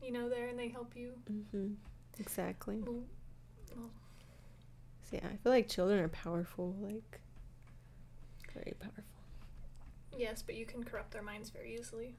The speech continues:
Speaker 2: Mm-hmm.
Speaker 1: And they're very susceptible to
Speaker 2: Yeah.
Speaker 1: whatever goes on in their lives. And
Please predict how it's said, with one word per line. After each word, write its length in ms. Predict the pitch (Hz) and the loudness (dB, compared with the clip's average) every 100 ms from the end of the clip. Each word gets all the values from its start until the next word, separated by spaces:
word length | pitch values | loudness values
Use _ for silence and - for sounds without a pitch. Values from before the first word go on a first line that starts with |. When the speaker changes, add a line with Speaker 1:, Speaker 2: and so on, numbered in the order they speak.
| - | 2
Speaker 2:
Mm-hmm. 360 | 202 208 202 202 - - 240 | 2 2 -2 -4 -8 -4 0
Speaker 1:
And 100 | 226 | 2
they're 200 | 226 233 | 2 0
very 300 | 220 214 208 | 0 2 2
susceptible 600 | 214 220 220 - 175 214 220 220 | -2 -4 -6 -6 -4 -4 -4 -4
to 180 | 196 233 - - - - - | -6 -6 -10 -14 -16 -8 2
Speaker 2:
Yeah. 120 | 185 | 6
Speaker 1:
whatever 260 | 226 214 | 8 6
goes 240 | 220 220 220 | 2 0 -2
on 140 | 214 | -4
in 100 | 214 | -4
their 140 | 220 220 | -4 -4
lives. 420 | 220 233 233 - - - - - 262 | -4 -4 -6 -10 -12 -12 -14 -8 -4
And 300 | 226 226 | -2 -2